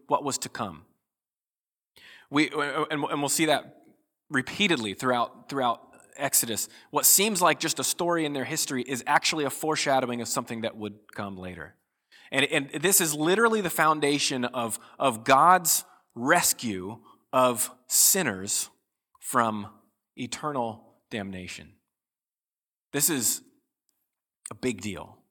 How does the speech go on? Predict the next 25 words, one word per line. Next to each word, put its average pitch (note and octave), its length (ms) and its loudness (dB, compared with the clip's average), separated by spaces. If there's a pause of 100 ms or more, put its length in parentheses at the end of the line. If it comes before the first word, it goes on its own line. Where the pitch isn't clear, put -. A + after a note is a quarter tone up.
(100)
The, C3+ 100 -4 (320)
the, E3+ 240 -6
the, E3+ 280 -4
the D#3+ 80 -2
number, F3+ 420 2
I, D3 200 -8
I, - 20 -12 (880)
Pastor D#3 280 2
Michael C#3+ 280 4
looked C3+ 160 -2
it B2+ 60 -2
up, B2+ 220 6
and A#2 100 -8
I - 20 -6
can't C3 180 -2
remember A#2+ 200 -2
what A#2 80 -2
the A#2+ 80 -10
number A#2 180 4
was, A2 160 2
but, A2 160 -4
I C3 60 -4
mean, B2+ 100 -2
just C#3 200 -2
a, B2 180 -4